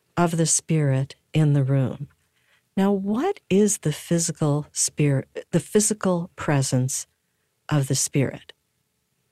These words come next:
Spirit is usually seen as opposed to matter.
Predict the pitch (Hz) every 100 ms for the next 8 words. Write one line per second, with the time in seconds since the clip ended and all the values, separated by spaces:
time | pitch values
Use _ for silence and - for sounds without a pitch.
0 | _ _ _ - - - 262 294 302 -
1 | 190 175 175 170 170 156 - - 143 135
2 | 135 147 - 156 156 151 - - 277 294
3 | 294 - - 147 139 - - - -